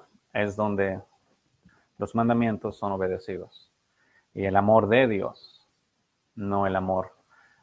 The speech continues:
El amor de Dios es, tenemos a Dios en nosotros y de Dios sale ese amor. Es el amor de Dios, literal.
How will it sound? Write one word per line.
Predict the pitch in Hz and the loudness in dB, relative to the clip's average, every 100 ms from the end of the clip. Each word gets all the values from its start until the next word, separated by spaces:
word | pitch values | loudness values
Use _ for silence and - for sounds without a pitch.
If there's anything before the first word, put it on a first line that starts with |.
| - | -2
El | 110 | 2
amor | 120 123 | 4 4
de | 120 | 6
Dios | 120 120 - - _ _ _ _ _ _ - - _ _ _ _ _ _ _ _ _ _ _ _ _ - - | 4 2 -6 -20 _ _ _ _ _ _ -20 -20 _ _ _ _ _ _ _ _ _ _ _ _ _ -18 -4
es, | 120 117 - - _ _ _ - | 0 0 -4 -20 _ _ _ -6
tenemos | 107 113 127 131 | -2 0 0 0
a | |
Dios | 127 127 | 0 0
en | 143 | -4
nosotros | 131 120 113 113 - - | 0 0 -2 -6 -10 -8
y | 110 | -2
de | 104 | 0
Dios | 107 113 - | 2 0 4
sale | 113 110 | 2 2
ese | - | -4
amor. | 98 92 - - _ _ _ _ _ _ _ _ _ _ - | -4 -6 -8 -20 _ _ _ _ _ _ _ _ _ _ -10
Es | 98 - - - - _ - | -8 -10 -20 -20 -20 _ -6
el | 110 | -2
amor | 101 104 101 | 2 4 4
de | 98 104 | 4 2
Dios, | 95 90 - | 0 -6 -6
literal. | 107 104 104 98 95 87 | -4 -2 2 4 4 2